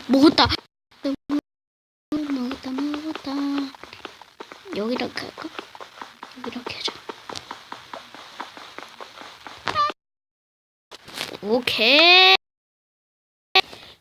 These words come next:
아, 잠시만. 왜 필요하지? 물? 아니야, 괜찮아. 안 뿌려도 돼. 이 정도면 지옥은 충분히.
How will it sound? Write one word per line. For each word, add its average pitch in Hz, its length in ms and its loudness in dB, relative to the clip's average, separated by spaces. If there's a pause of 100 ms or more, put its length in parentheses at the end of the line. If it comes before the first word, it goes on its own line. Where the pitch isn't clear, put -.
(1900)
아, 247 140 4
잠시만. 277 500 8 (300)
왜 359 80 4
필요하지? 233 520 2 (4000)
물? 311 280 8 (200)
아니야, 381 260 8
괜찮아. 381 360 6
안 254 80 4 (220)
뿌려도 311 440 6
돼. 311 220 8
이 277 100 6
정도면 339 560 8
지옥은 311 460 8
충분히. 247 260 2